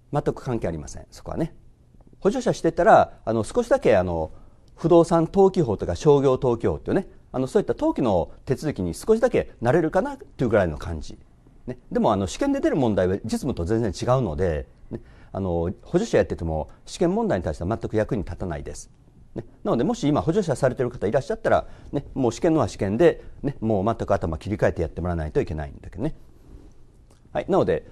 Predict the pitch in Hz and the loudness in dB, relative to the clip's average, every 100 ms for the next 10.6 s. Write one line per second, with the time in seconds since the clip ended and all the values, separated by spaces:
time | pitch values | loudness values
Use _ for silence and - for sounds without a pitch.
0 | - - 104 233 240 208 107 90 87 87 | -12 -6 -4 -2 -2 0 0 2 2 0
1 | - _ - 92 - 117 190 180 170 170 | -6 _ -8 -6 -2 0 2 2 2 0
2 | 151 101 110 85 - 202 196 107 95 - | 0 -2 -2 -2 -2 0 0 0 0 0
3 | 156 107 123 95 - 107 107 - 82 156 | 2 2 0 -2 -2 -2 -2 -4 -4 -4
4 | - - - - _ 101 98 220 214 98 | -4 -16 -20 -20 _ -10 -2 0 2 2
5 | 107 117 117 - 113 - 165 - 180 247 | 2 2 -2 -2 -4 4 4 4 -2 -2
6 | - - 110 104 107 104 82 80 95 82 | -4 -4 -2 0 -2 -4 -8 -6 -4 -6
7 | 71 - 90 113 80 - 220 226 226 214 | -8 -6 -4 -4 -4 -4 -4 -4 -4 -4
8 | 117 82 107 95 95 85 69 - - - | -4 -4 -8 -4 -4 -4 -8 -12 -16 -20
9 | - - - - - - - - 123 - | -20 -20 -20 -20 -20 -20 -20 -12 -10 -12
10 | - - - 147 139 123 | -16 -8 0 2 2 -2